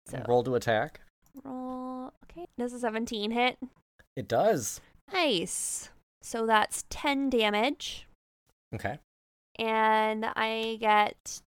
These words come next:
Speaker 1: two attacks per blah, blah, blah. So that's thirteen. Does that hit?
Speaker 2: No, thirteen does not.
Speaker 1: Okay, but on my previous bite, I use Infectious Fury.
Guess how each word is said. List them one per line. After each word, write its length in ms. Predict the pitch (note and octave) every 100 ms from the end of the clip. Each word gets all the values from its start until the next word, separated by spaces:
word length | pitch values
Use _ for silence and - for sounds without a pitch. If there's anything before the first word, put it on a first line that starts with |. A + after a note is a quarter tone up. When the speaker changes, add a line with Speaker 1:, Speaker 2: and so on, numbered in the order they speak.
| _ -
Speaker 1:
two 840 | - - - - A#3 A3+ A3 A3
attacks 640 | A3 - G#3+ - - - -
per 640 | - - - - - G#3+ A3+ - _
blah, 160 | - G#4
blah, 100 | G#4+
blah. 440 | G4+ G#4 G4+ G4 G#4
So 140 | -
that's 500 | B3+ - - - -
thirteen. 440 | - C4 - D4 D4
Does 100 | C#4
that 160 | C#4
hit? 220 | D4+ E4+ - _ _ _ _ _ _ -
Speaker 2:
No, 380 | G#2 G#2+ B2
thirteen 420 | F#2+ A2+ A2+ A#2+ A#2
does 200 | A#2 F#2
not. 300 | F#2 F2+ - - -
Speaker 1:
Okay, 300 | G#3+ A3 - - A3
but 140 | A3+ -
on 100 | A3+
my 140 | A3+
previous 420 | - C4 D4+ E4
bite, 320 | - A3+ A3+ A3
I 300 | G#3+ G#3+ G#3
use 720 | A3 A3+ A#3+ B3 B3 B3 - -
Infectious 760 | G#3 G#3 A3 - - A3 -
Fury. 500 | - G3 F3 D#3+ G3